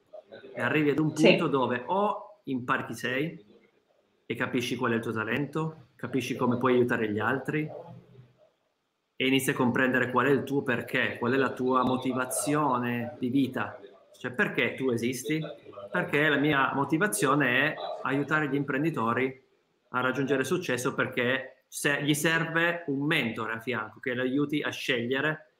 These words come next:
Speaker 1: che conosca tutta la parte del digital marketing, e questo è la mia motivazione, perché secondo me le persone, tutti hanno un talento da utilizzare, tutti hanno un talento da far emergere, ma pochi lo fanno, e per me è un grosso peccato.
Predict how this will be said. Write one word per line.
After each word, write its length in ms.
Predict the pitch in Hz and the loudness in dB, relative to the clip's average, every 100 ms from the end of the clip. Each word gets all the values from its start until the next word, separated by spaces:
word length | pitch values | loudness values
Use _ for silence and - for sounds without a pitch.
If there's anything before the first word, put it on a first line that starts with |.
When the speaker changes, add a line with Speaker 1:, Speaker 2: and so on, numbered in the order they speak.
| _ | _
Speaker 1:
che 140 | - | -4
conosca 480 | 135 147 127 127 139 | 0 2 2 0 -2
tutta 240 | 139 127 139 | -2 0 0
la 100 | 123 | 2
parte 300 | 127 120 123 | 2 2 0
del 100 | 113 | -2
digital 360 | 117 120 113 113 | -2 -4 -4 -4
marketing, 540 | 101 - 107 - 113 | -6 -8 -12 -12 -10
e 100 | 185 | -6
questo 600 | 185 120 - 131 131 - _ _ | -2 -2 0 -2 -2 -10 _ _
è 80 | 147 | 0
la 80 | 139 | 2
mia 120 | 135 | 2
motivazione, 680 | 127 120 113 113 113 110 - _ - - - | 2 0 -2 -4 -8 -10 -14 _ -20 -20 -6
perché 200 | 147 156 | -2 0
secondo 240 | 165 175 | 2 4
me 80 | 135 | 4
le 60 | 120 | 2
persone, 800 | 175 170 151 139 147 160 170 - - - - - - 92 92 92 - | 2 2 4 4 6 4 2 -6 -12 -12 -12 -14 -14 -12 -12 -16 -4
tutti 400 | - 233 131 143 | 0 0 2 2
hanno 180 | 123 123 | 2 2
un 80 | 117 | 2
talento 300 | 120 117 120 | 0 0 0
da 100 | 117 | -2
utilizzare, 720 | 120 113 107 117 120 143 135 | 0 -2 -2 0 2 2 0
tutti 240 | 180 156 | -2 0
hanno 80 | 123 | -2
un 80 | 120 | -2
talento 260 | 120 120 117 | -2 -2 -2
da 80 | |
far 160 | 113 117 | -2 -2
emergere, 760 | 113 131 - 156 165 160 - - | 0 -2 0 0 0 -2 -10 -4
ma 140 | 131 - | -2 0
pochi 280 | 165 151 156 | 0 2 2
lo 80 | |
fanno, 520 | 131 120 107 113 117 - | 2 0 -2 -4 -4 -2
e 200 | 135 - | -4 -2
per 140 | - 156 | -2 2
me 260 | 160 185 | 2 2
è 160 | 139 127 | 2 0
un 140 | 127 117 | 2 2
grosso 360 | 143 143 147 | 2 2 0
peccato. 580 | 131 - - 107 - | -2 -6 -10 -10 -12